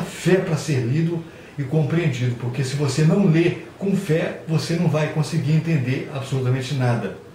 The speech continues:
Dentro da fé bíblica, o relato é muito claro, que do alto dessa montanha,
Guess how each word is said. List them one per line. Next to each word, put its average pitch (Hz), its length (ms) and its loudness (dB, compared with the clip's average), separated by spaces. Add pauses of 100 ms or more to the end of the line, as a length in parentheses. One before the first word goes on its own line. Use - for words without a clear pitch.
(380)
Dentro 233 560 2 (580)
da 156 200 0
fé 135 560 0
bíblica, 170 640 2 (440)
o 123 60 -2
relato 135 680 2
é 160 60 -2
muito 147 240 -2
claro, 165 400 -2 (400)
que - 80 -6
do 120 180 2
alto 165 480 -2 (160)
dessa 127 240 -2
montanha, 143 640 2